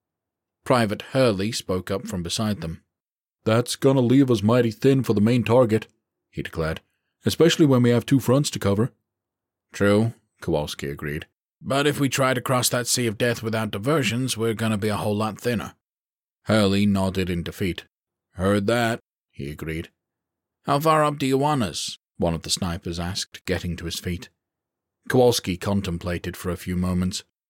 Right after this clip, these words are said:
looking at the interstate and picking the crossing point. There was a spot about two hundred yards up from the edge of the parking lot,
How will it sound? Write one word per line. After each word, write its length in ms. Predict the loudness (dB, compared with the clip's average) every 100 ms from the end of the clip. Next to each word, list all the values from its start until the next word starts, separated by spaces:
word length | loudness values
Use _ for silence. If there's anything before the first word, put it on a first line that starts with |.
| _
looking 360 | -2 2 2 0
at 100 | -2
the 120 | -2
interstate 600 | -2 -4 -8 -8 -10 -10
and 220 | -12 -8
picking 320 | -6 -4 -6
the 80 | -8
crossing 400 | -8 -8 -6 -8
point. 320 | -6 -8 -8 -12 _ _ _ _ _ _ _
There 120 | 2 2
was 100 | 2
a 80 |
spot 380 | 0 0 -2 -2
about 340 | -4 -6 -6 -6
two 160 | -4 -2
hundred 260 | -2 -4
yards 300 | -4 -4 -2
up 180 | -4 -4
from 160 | -6 -6
the 140 | -4
edge 180 | -4 -6
of 80 | -10
the 80 | -10
parking 420 | -6 -6 -6 -6
lot, 220 | -6 -10